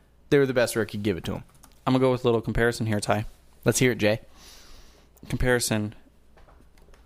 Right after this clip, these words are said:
Speaker 2: So we have two players here. Player A is Yordan Alvarez. Yordan Alvarez hit three thirteen.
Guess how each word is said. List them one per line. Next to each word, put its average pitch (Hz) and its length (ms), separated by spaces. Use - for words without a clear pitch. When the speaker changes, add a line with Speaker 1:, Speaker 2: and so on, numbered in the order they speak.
Speaker 2:
So 120 200
we 135 120
have 113 360
two - 160
players 107 360
here. - 100
Player 143 260
A 113 220
is 104 140
Yordan 107 320
Alvarez. 117 460
Yordan 123 220
Alvarez 110 460
hit - 300
three - 440
thirteen. 139 560